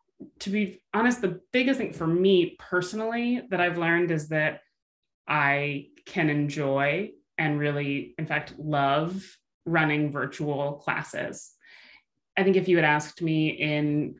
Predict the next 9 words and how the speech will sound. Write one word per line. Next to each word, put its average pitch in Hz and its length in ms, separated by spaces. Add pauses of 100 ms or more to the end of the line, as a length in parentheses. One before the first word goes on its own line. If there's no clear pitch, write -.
in 160 140
twenty 147 220
nineteen 170 580
or 147 80
in 143 100
early 185 240
twenty 165 300
twenty, 156 460
like, 156 180